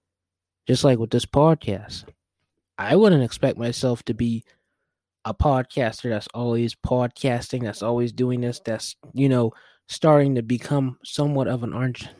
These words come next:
not, or not entrepreneur, but somewhat of a content creator, making YouTube videos on the side while doing this podcasting. It, it's very interesting how God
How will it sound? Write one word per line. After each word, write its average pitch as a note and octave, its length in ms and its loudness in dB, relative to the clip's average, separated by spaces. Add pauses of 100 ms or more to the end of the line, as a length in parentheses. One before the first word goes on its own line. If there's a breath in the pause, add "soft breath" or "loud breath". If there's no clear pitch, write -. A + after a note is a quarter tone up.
(120)
not, B2+ 220 2
or C3 120 2
not C#3+ 280 0
entrepreneur, A2 720 -4 (380 loud breath)
but D3+ 160 0
somewhat E3+ 420 0
of B2+ 180 -4
a A#2 60 -4
content C#3 580 -2
creator, B2 640 2
making B2 360 -2
YouTube C3 340 -2
videos B2 320 0
on A#2+ 100 0
the A2+ 80 -2
side B2 380 0
while B2 440 0 (440)
doing C3 240 4
this B2 120 -2
podcasting. C3 840 -4
It, E3+ 180 -2
it's - 200 -6
very E3 340 0
interesting B2+ 520 -4
how A#2 360 -2 (760)
God B2+ 500 2